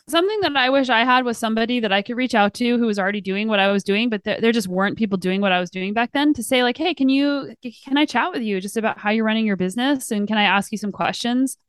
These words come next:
Speaker 2: The hardest thing is assigning a dollar figure to what you're worth, because you kind of are pulling that out of thin air in some cases. So, and, and nobody really knows what anybody else is making. So you have to figure out what your value is. And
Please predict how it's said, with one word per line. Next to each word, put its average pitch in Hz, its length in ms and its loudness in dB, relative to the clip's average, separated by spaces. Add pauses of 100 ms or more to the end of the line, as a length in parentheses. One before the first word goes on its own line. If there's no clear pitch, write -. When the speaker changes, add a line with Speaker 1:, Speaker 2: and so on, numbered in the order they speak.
(320)
Speaker 2:
The 240 60 0
hardest 277 340 2
thing 285 180 2
is 269 220 0
assigning 247 500 2
a 214 40 -2
dollar 196 320 0
figure 247 420 0
to 247 140 -2
what 220 120 -2
you're 220 140 -2
worth, 196 280 2
because 226 280 0
you 233 80 -2
kind 277 260 -4
of 381 100 -2 (540)
are 269 60 4
pulling 285 300 4
that 294 120 2
out 226 160 2
of 233 100 0
thin 233 160 0
air 247 220 4
in 180 120 2
some 190 240 -4
cases. - 560 -10 (100)
So, 233 380 2
and, 262 160 4
and 262 240 6
nobody 285 320 6
really 262 180 2
knows 269 260 2
what 247 100 0
anybody 233 360 0
else 202 220 -2
is 180 160 -8
making. 190 380 -4
So 208 340 0 (480)
you 262 100 6
have 294 140 4
to 294 80 -4
figure 262 200 0
out 240 80 2
what 190 120 -4
your 208 100 0
value 196 420 2
is. - 360 -12
And 214 500 2